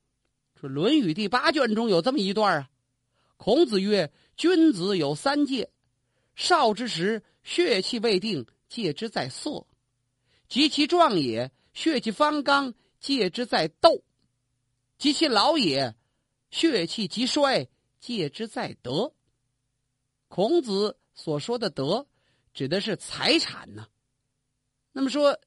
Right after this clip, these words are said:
人在年轻的时候，发育不曾成熟、不曾定型的时候，要戒情色；长成之后，血气方刚，要戒脾气，别老打仗；赶老了之后，气血两衰，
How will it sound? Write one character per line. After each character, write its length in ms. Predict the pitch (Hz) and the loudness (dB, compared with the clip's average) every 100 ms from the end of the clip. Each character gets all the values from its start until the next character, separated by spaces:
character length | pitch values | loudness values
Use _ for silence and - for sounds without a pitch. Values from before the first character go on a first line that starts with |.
| _ - | _ -4
人 220 | 214 277 | -2 2
在 120 | 262 | 2
年 220 | 233 277 | 2 0
轻 160 | 254 277 | 0 0
的 100 | 233 | 0
时 120 | 220 | 0
候， 280 | 226 208 - _ _ _ _ _ _ _ | 2 0 -2 _ _ _ _ _ _ _
发 320 | - 285 302 | -6 -2 0
育 140 | 262 | 0
不 180 | 226 294 | -2 -4
曾 200 | - 254 | -4 -4
成 320 | - 151 254 302 | -4 -4 -2 -2
熟、 340 | - 143 175 _ _ | -4 -8 -10 _ _
不 100 | 302 | -8
曾 180 | 311 330 | -2 -2
定 200 | 320 208 | 0 -4
型 200 | - 165 | -4 -6
的 80 | 233 | -4
时 100 | 180 | -2
候， 240 | 185 170 _ _ _ _ _ - | -2 -4 _ _ _ _ _ 0
要 220 | 190 180 | 2 2
戒 240 | 240 196 | 0 -2
情 380 | - - 120 262 | -4 -4 -2 -2
色； 280 | - 311 - _ _ _ _ _ _ _ _ | -2 -6 -8 _ _ _ _ _ _ _ _
长 280 | - 170 190 | 0 2 2
成 220 | 214 320 | 4 2
之 100 | 311 | 2
后， 140 | 277 277 | 0 0
血 200 | - 247 | -2 -2
气 60 | |
方 280 | 220 285 294 | 0 0 2
刚， 260 | 269 285 302 | 2 0 -2
要 160 | - 196 | -6 -6
戒 240 | - 240 | -4 -4
脾 320 | 170 156 208 262 | -4 -6 -4 -4
气， 220 | 262 - - | -6 -8 -6
别 140 | 202 | -4
老 140 | 262 262 | -2 -4
打 180 | 120 | -2
仗； 260 | 147 269 - - _ _ _ _ _ - | 2 2 0 -10 _ _ _ _ _ 2
赶 220 | 226 311 | 4 4
老 200 | 185 110 | 2 0
了 100 | 170 | 0
之 160 | 269 | 0
后， 280 | 254 262 156 _ - | 2 2 2 _ -6
气 260 | - 294 | -2 0
血 180 | 214 247 | 2 2
两 240 | 156 131 170 | 2 0 0
衰， 360 | 254 269 269 | 2 2 -2